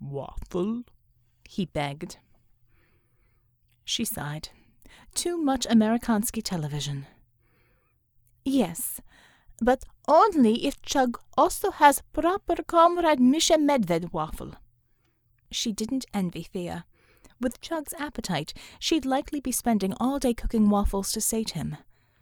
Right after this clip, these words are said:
She hoped he'd fill up on bullets before then. The stony creature clapped his hands. "Yay!" he cried. "Chug will be very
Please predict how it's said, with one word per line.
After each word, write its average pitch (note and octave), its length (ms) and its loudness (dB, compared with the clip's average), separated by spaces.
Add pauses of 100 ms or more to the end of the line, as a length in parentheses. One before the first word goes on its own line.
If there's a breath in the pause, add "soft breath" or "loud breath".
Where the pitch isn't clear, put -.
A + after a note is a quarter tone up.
(280)
She - 180 -4
hoped - 360 -8
he'd A#3+ 220 -4
fill B3+ 340 -6
up - 180 -8
on F#3 160 0
bullets - 320 -6
before A#3 360 -2
then. C#3+ 320 -10 (1600)
The D3+ 120 -2
stony G#3 360 0
creature F#3+ 380 -8
clapped - 380 -4
his G3 160 -6
hands. D#3 480 -8 (1900)
"Yay!" D4 880 2 (480)
he - 220 -6
cried. - 540 -6 (760)
"Chug F3+ 460 -2 (100)
will D#3+ 300 -2
be B2 300 -12 (500 soft breath)
very D3+ 1000 0